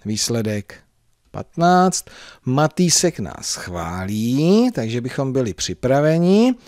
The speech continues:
Takže sedm plus tři plus dvě rovná se dvanáct. A vy to připojujete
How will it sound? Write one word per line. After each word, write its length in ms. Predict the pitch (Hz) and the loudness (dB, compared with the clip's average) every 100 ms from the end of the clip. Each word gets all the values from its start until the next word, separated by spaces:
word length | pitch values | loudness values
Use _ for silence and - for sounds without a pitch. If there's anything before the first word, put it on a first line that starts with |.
| - - _ | -20 -20 _
Takže 380 | - 139 107 87 | 0 2 2 -4
sedm 520 | - - 185 190 208 | -6 0 2 2 2
plus 320 | 190 139 123 - | 2 -2 -2 -4
tři 260 | - 160 | -2 -2
plus 340 | 160 131 120 117 | -2 -2 -2 -2
dvě 280 | 123 135 | 0 2
rovná 400 | 139 135 135 127 | 2 0 0 -2
se 260 | 120 - - - _ _ _ _ _ _ _ _ _ _ - | -2 -4 -8 -12 _ _ _ _ _ _ _ _ _ _ -12
dvanáct. 960 | 92 139 170 196 208 226 233 - - - - _ _ _ - - | -2 2 4 4 4 4 2 -2 -10 -12 -20 _ _ _ -20 -2
A 160 | 123 117 | 0 0
vy 240 | 117 156 | 2 2
to 200 | - 117 | 2 -4
připojujete 1300 | - - 135 151 151 156 156 160 156 170 170 190 226 | -2 -4 -2 2 4 6 6 4 4 4 6 4 2